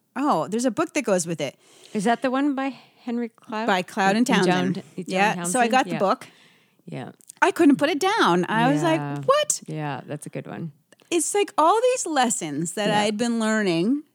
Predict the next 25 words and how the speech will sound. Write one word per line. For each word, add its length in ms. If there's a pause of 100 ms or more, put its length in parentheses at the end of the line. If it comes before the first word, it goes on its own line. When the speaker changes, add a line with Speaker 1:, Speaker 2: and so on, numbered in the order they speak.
(120)
Speaker 2:
Yeah. 220
Speaker 1:
for 100
the 120
last 480 (140)
twenty-five 760
years 260
at 140
that 140
Speaker 2:
Right. 80
Speaker 1:
point. 240 (180)
Speaker 2:
Yeah. 280 (680)
Speaker 1:
Um, 560
and 200
working 300
through, 320 (120)
so 200
my 160
cousin, 580
she's 300
a 60
coach 320
now, 140
Speaker 2:
Mm. 40
Speaker 1:
so 240
sh-, 140